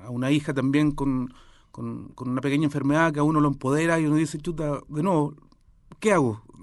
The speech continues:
O salgo adelante, o salgo a flote, o, o, o dejo tal como está y, y me voy a ampliar y, y, y sigo haciendo más de lo mismo". Y acá está la oportunidad. Es que yo no acá tengo que tomar la fuerza y la energía de mi mujer, tengo que tomar la situación que nos está pasando familiarmente.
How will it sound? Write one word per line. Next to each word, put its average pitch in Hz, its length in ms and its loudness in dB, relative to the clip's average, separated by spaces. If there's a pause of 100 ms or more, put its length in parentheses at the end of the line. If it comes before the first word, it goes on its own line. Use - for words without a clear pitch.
(200)
O 123 140 -14
salgo 175 260 2
adelante, 185 360 0
o 175 40 -2
salgo 180 200 -2
a - 20 -6
flote, 208 500 -2
o, - 60 -8
o, - 320 -6
o 151 80 -2
dejo 175 200 -2
tal 185 180 0
como 175 180 -2
está 202 320 0
y, 175 120 -2
y - 20 0
me 151 100 2
voy 175 140 2
a - 20 0
ampliar 190 560 2
y, 185 300 -2 (460)
y, 151 220 -6
y 151 60 -6
sigo 185 240 -2
haciendo 196 380 0
más 190 160 2
de 196 60 0
lo 175 80 0
mismo". 151 420 2 (420)
Y 143 60 -2
acá 143 80 0
está 190 120 -2
la 208 80 4
oportunidad. 123 560 -4
Es - 100 -8
que 131 100 -8
yo 139 100 -4
no 147 140 0
acá 156 500 -2 (320)
tengo 156 260 -2
que 156 60 -4
tomar 151 220 0
la 165 80 0
fuerza 175 320 -4
y - 20 -2
la 170 80 0
energía 165 240 -4
de 170 60 -2
mi 165 100 -2
mujer, 175 380 -4
tengo 151 240 -2
que 143 80 0
tomar 151 260 0
la 156 140 -4
situación 151 360 -4
que 160 80 -6
nos 165 80 -4
está 160 120 -8
pasando 170 280 -4
familiarmente. 202 840 -6